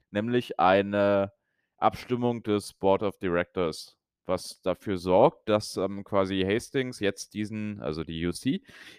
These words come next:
dass sie diesen Namen einreicht bei, beim kalifornischen Parlament, das nämlich aufgrund der Tatsache, dass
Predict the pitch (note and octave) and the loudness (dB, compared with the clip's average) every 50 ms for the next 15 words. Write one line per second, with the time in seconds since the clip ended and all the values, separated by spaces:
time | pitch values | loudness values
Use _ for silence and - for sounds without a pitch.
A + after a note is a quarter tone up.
0 | _ - G#2+ A2+ - - B2 A#2+ B2 G#2+ A2+ B2 C3+ C#3 C#3+ B2+ A2 G2 G2+ A2 | _ 4 4 4 6 4 4 4 4 4 2 0 -2 -2 0 4 6 6 6 4
1 | A#2 B2 B2 A2+ - D2+ E2+ F#2 G#2 A2 A2 G2+ G#2 G#2 G#2+ A2 G#2+ - - _ | 2 0 -4 -2 0 2 2 2 0 0 0 2 4 4 4 2 0 -4 -10 _
2 | - - D#2+ E2+ F#2 F#2+ G2 G2 G2+ G2 G2 G2+ G2+ G2 G2 F#2+ _ _ _ _ | -4 0 0 2 2 2 2 2 2 2 0 0 0 0 -2 -4 _ _ _ _
3 | _ _ _ _ - G2+ G2 G2 - G2 F#2+ - G2+ G2 F#2 F#2+ F#2 - G#2+ G2 | _ _ _ _ -6 -6 -6 -6 -6 -6 -6 -4 -4 -6 -6 -8 -8 -4 -2 -2
4 | F#2 F#2 G#2+ D3 G3 - - _ _ _ _ _ _ _ _ - G2+ G#2+ - - | -2 -2 -2 -6 -6 -10 -18 _ _ _ _ _ _ _ _ -2 -2 -2 -2 -2
5 | B2 A#2 A#2 A#2+ B2 B2+ A#2+ - - - - _ _ _ _ - - G2 - - | -4 -4 -2 0 -2 -2 -2 -4 -12 -20 -20 _ _ _ _ -4 -4 -4 -2 -2
6 | A2 G#2+ A2 G#2 - G2 G#2 G#2+ - - A#2+ A2 A2 A#2 A#2 A#2 A2+ A2+ A2+ A2 | -2 0 0 -2 0 0 0 0 0 0 -2 -2 0 2 2 4 4 2 2 0
7 | - - F2+ F2 F2+ F2+ - - - - - - _ | -2 -2 -2 0 -2 -2 -6 -12 -14 -16 -18 -20 _